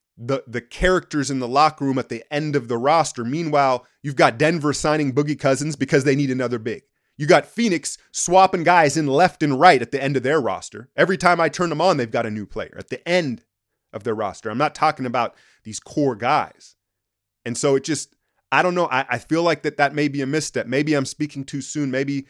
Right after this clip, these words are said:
I'll get done recording this and hear that we've signed some big and we've waived one of these guys, but not likely. And you, you, you also see how much they've spent on this new development staff. And I love what they've done, bringing in all these smart minds and coaches. Don't get me wrong,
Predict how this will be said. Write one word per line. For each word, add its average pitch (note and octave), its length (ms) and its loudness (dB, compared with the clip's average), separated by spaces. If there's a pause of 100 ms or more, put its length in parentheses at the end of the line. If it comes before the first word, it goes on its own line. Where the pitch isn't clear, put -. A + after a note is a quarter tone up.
(240)
I'll B2 120 -2
get C3 140 -6
done C3+ 180 0
recording C3 420 -2
this A#2+ 180 -8
and G#2+ 80 -8
hear C3 160 -2
that A#2 160 -6
we've A#2 160 -10
signed B2+ 360 -6
some A2+ 220 -6
big B2 240 -2
and A2 100 -6
we've A2 160 -10
waived A#2 320 -6
one G#2 140 -10
of F2+ 60 -12
these F2+ 160 -16
guys, F2 260 -10
but G2 240 -12 (840)
not B2 220 -2
likely. B2 460 -4 (480)
And C3 100 -6
you, C3 120 -6
you, C#3 100 -8
you C#3 180 -2
also D#3 260 0
see C3+ 240 -8
how D3 180 -2
much D3 240 -2
they've B2+ 180 -6
spent C#3+ 400 -4
on B2+ 140 -6
this A#2 160 -10
new B2+ 140 -6
development A2 580 -6
staff. - 420 -20
And - 140 -18 (960)
I C3 120 -2
love G3 180 4
what F#3 100 4
they've F#3 140 -2
done, B2+ 300 -2
bringing F3 300 0
in E3+ 80 -2
all E3 160 4
these E3 180 -6
smart D#3 280 2
minds D3+ 320 -4
and C3 140 -8
coaches. D3 340 -6
Don't D#3 180 -2
get D#3 120 -6
me D#3 100 -8
wrong, D3 400 -2